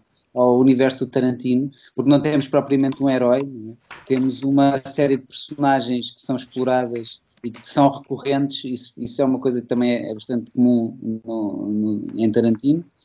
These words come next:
São personagens que são anti-heróis, não são, não são propriamente personagens, eh, não há o herói ou, ou o vilão, tal como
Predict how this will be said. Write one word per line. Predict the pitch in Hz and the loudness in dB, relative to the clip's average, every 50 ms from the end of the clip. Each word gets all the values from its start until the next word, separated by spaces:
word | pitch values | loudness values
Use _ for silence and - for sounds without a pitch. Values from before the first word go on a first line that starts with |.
| - - - | -20 -20 -16
São | - - - 135 123 | -4 2 4 4 4
personagens | 117 - - 143 135 131 131 123 | 2 2 2 4 4 4 2 -2
que | - | -2
são | - 135 131 | 0 2 2
anti-heróis, | 131 123 127 123 117 127 135 135 120 | 2 2 2 2 2 4 2 2 2
não | 120 123 113 | 0 -2 -2
são, | 117 - 123 120 117 113 107 _ _ _ _ _ _ _ _ | -2 -2 -2 -2 -2 -4 -6 _ _ _ _ _ _ _ _
não | 123 120 | -2 0
são | - 135 117 | 0 -2 0
propriamente | - 127 120 104 127 127 127 131 131 123 113 - | 0 0 0 0 0 2 2 2 2 0 -2 -6
personagens, | - - - - 131 127 123 117 131 131 | -12 -8 -2 0 2 2 2 2 0 0
eh, | 127 131 - - 120 117 113 110 104 104 101 - - | -2 -4 -6 -6 -4 -2 0 0 0 -2 -2 0 2
não | 120 123 127 | 4 6 8
há | 131 | 8
o | 131 131 131 | 8 8 6
herói | 131 127 127 131 139 143 139 135 131 123 117 | 6 6 6 6 8 8 6 6 4 4 4
ou, | 117 117 113 110 107 110 110 113 113 113 - | 2 0 0 -2 -4 -6 -6 -6 -6 -8 -10
ou | 117 113 110 110 | -12 -10 -10 -10
o | 107 | -6
vilão, | 107 120 113 120 135 143 147 139 120 | -4 -2 2 4 4 6 4 4 2
tal | - 120 113 | 0 -2 -2
como | 120 - 120 120 113 | 0 -2 -2 -2 -2